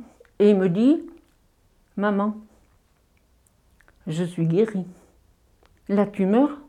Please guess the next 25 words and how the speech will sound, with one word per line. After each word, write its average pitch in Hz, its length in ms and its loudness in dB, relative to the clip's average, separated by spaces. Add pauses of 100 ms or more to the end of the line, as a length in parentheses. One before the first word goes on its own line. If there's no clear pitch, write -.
(140)
en 190 100 2
fait, 233 320 4
elle 185 120 6
n'était 190 200 0
pas 269 180 0
cons-, 285 220 0 (160)
cancéreuse, 247 760 0 (1600)
contrairement 233 800 2
à 170 140 2
tous 285 580 2
les 220 500 4
examens 220 460 2
qu'il 208 160 2
avait 202 220 4
pu 202 180 -2
faire 247 320 2
et 180 140 0
qui, 262 440 2
euh, 165 140 4
prouvaient 226 400 -2
le 214 100 2
contraire. 226 560 -2 (1900)
J'étais 202 420 0
surprise, 214 720 -2 (400)
interloquée. 214 880 0